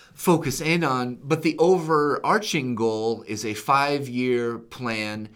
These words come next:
And what the governor and, and his staff told me is they wanna find out, where do we wanna be in five years? What are the outcomes we want?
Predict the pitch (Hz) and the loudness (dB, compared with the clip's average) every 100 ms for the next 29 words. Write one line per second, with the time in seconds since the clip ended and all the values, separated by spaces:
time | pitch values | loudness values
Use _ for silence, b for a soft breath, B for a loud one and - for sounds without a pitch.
0 | b b b b 139 170 196 185 180 160 | b b b b -2 0 2 2 2 2
1 | 160 151 139 120 127 123 123 113 - 143 | 0 -2 -4 -6 -6 -6 -6 -6 -2 0
2 | 139 139 135 120 120 117 113 143 156 151 | 0 -2 -4 -2 -2 -4 -4 -6 -6 -6
3 | 156 147 139 120 208 311 311 165 139 110 | -6 -4 -6 -4 -4 2 4 4 0 -2
4 | 98 87 78 78 90 87 - 139 175 147 | -4 -8 -10 -8 -8 -10 -4 2 2 2
5 | - 143 208 - 208 196 170 160 135 135 | -2 -4 -6 -4 -4 -2 0 0 -2 -6